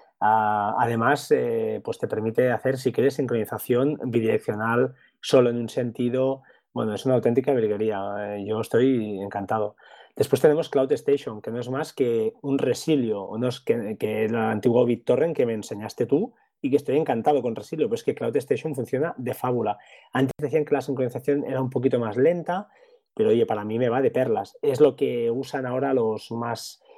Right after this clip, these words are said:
eh, bueno, J M Ramírez y compañía, que es SyncThing, que también se lo descubriste tú, pero yo me quedo con, con Resilio, en primer lugar, y en segundo, Cloud Station, que es nativo, o sea, que el que no quiera instalar nada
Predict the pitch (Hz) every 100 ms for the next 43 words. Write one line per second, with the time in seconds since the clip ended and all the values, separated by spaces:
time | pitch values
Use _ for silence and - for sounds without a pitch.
0 | _ - 101 101 117 113 - - 120 120
1 | 117 117 131 135 127 117 117 139 131 -
2 | - - 143 131 - 147 175 208 - 110
3 | 107 110 - 113 104 - 135 131 135 127
4 | - 143 - _ _ - - _ _ -
5 | 117 110 127 180 165 120 - 117 107 104
6 | 104 - 123 113 - 147 185 262 _ -
7 | 113 120 120 139 131 175 - 123 113 117
8 | 120 165 156 123 147 - 139 185 - 117
9 | 110 131 127 110 123 123 185 - - -
10 | 101 120 107 113 110 - 113 107 123 120
11 | 107